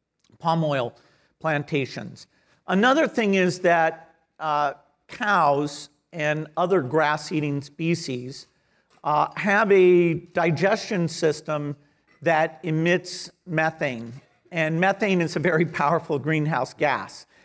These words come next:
And so cows alone, uh, account for about six percent of global emissions.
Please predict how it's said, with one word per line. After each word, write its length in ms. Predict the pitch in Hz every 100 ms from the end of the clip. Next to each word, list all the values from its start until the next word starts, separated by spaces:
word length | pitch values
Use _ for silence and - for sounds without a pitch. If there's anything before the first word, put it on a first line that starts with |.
| _ _ -
And 180 | 175 165
so 220 | 190 175
cows 540 | 170 - 247 262 214
alone, 920 | 190 160 190 226 214 143 131 139 139 - _ _ _ -
uh, 440 | 147 143 139 139 -
account 420 | 143 - 160 160
for 100 | 160
about 280 | 143 139 -
six 300 | - 175 -
percent 800 | - 143 - - 196 156 - - -
of 560 | 165 180 175 160 139 139 _ -
global 360 | 156 147 139
emissions. 840 | 143 147 156 156 120 113 117 -